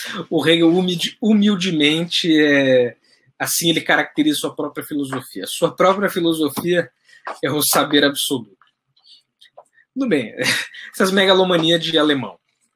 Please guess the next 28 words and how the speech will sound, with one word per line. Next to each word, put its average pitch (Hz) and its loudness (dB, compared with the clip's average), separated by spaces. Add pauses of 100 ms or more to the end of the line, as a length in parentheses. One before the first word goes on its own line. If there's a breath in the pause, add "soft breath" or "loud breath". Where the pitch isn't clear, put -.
(100)
É, 151 -10
de 190 -8
fato, 147 -6
né, 156 -6
um 226 -8 (640)
dos 139 -10
três 165 4
maiores 147 2
filósofos 139 -4
de 135 -20
todos 151 -8
os - -10
tempos. 135 -6 (1040)
Basicamente, 143 -2
Aristóteles, 185 0 (320)
Hegel 165 2
e 175 0
Marx 143 -2
são 151 -4
os 147 -6
maiores 135 -2
filósofos 117 -8
que, 110 -8 (1500)
digamos 135 -4
assim, 139 -6
o 139 4
Ocidente 139 0
produziu. 117 -10